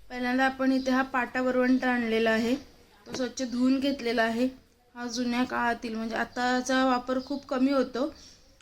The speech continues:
आधीच्या प्र-, म्हणजे आधी भरपूर मोठ्या प्रमाणात वापर केला जायचा, आता मिक्सर आल्यामुळे याचा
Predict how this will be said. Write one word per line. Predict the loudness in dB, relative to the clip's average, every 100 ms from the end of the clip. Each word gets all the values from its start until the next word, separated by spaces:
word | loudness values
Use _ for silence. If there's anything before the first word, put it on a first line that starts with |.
| -20 -10
आधीच्या | -6 -4 0 0
प्र-, | 2 0 -2 -16 _ -16
म्हणजे | -8 -2
आधी | 0 2 2 2 2
भरपूर | 2 2 0 -2 2
मोठ्या | 4 2 0
प्रमाणात | 0 2 2 2
वापर | -2 -2 -6
केला | -2 0
जायचा, | 0 2
आता | 0 0
मिक्सर | -2 0 -2
आल्यामुळे | 0 2 2 4 2
याचा | 2 -2